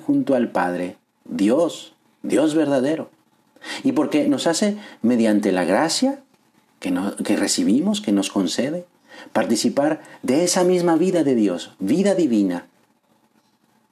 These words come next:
Por todo eso dirá más adelante el Señor, "Esta es la vida eterna, que te conozcan a ti, el único Dios verdadero, y a Jesucristo, a quien tú has enviado".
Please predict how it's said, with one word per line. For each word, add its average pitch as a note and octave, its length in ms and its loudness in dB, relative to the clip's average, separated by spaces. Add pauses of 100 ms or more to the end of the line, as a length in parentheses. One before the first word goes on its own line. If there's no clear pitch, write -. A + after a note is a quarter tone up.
(640)
Por E2 120 -6
todo G2+ 180 0
eso G#2+ 240 2
dirá A2 340 2
más G#2 200 0
adelante G#2 400 2
el F#2+ 60 0
Señor, A#2+ 440 -4 (500)
"Esta D3 320 0
es C3 80 0
la C3 120 2
vida A#2 220 2
eterna, F2 520 -6 (840)
que A2+ 120 -2
te A2 140 -2
conozcan A2 520 0
a G2 100 0
ti, F3 360 -2
el G2+ 160 2
único F#3+ 280 2
Dios D#3+ 220 2
verdadero, C3 580 0 (380)
y G2 100 -4
a - 40 -2
Jesucristo, - 800 -2 (220)
a - 160 -12
quien F2+ 280 -2
tú B2+ 180 0
has B2+ 180 -4
enviado". G2+ 540 -2